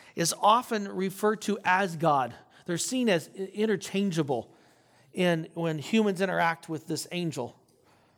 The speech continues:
Not, he's not just any angel, he's the angel of the Lord. And, and that's vital. Questions on that? 'Cause that's key. Uh,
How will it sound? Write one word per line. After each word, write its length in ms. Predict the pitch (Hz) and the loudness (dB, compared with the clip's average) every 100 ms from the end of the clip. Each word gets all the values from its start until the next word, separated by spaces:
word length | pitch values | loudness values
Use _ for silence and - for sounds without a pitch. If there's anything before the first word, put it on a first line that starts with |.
| _ _ _ | _ _ _
Not, 320 | 185 208 233 - | 4 4 4 -2
he's 200 | 175 190 | -2 2
not 260 | 233 - | 0 0
just 220 | 208 - - | -6 -6 -2
any 260 | 247 220 | 0 2
angel, 260 | 185 175 160 | 0 0 -2
he's 180 | 175 160 | -2 -4
the 180 | - 202 | -2 0
angel 280 | 220 196 175 | 0 0 -2
of 300 | 165 143 139 | -4 -4 -4
the 220 | 160 190 | 2 4
Lord. 420 | 185 180 143 123 - - - - | 4 4 2 -4 -16 -20 -20 -8
And, 160 | 175 - | -6 -2
and 160 | 190 | 2
that's 220 | 226 269 185 | 4 2 -2
vital. 600 | 170 185 196 151 117 151 | 0 2 2 -2 -4 -6
Questions 460 | - 262 277 254 | -2 -2 -2 2
on 180 | 262 262 | 2 2
that? 260 | 262 254 180 | -2 -2 -4
'Cause 100 | 190 | 0
that's 300 | 247 - - | 0 0 -6
key. 340 | - 214 117 - - _ _ _ - | -2 -2 -2 -10 -20 _ _ _ -4
Uh, 280 | 165 170 | -2 -2